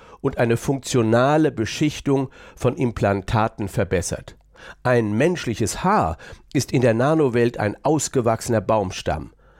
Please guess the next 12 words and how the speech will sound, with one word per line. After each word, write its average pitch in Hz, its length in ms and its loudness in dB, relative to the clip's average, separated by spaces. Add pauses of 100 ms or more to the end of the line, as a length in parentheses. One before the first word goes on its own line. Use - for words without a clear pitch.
Ein 117 260 2
Nanometer 127 800 0
ist - 280 -4
ein 117 200 2
Milliardstel 113 960 0 (100)
Meter, 87 520 0 (340)
die 117 80 0
kleinste 139 800 0
Welt, 120 220 2
die 127 100 -4
wir 123 120 2
kennen, 110 340 0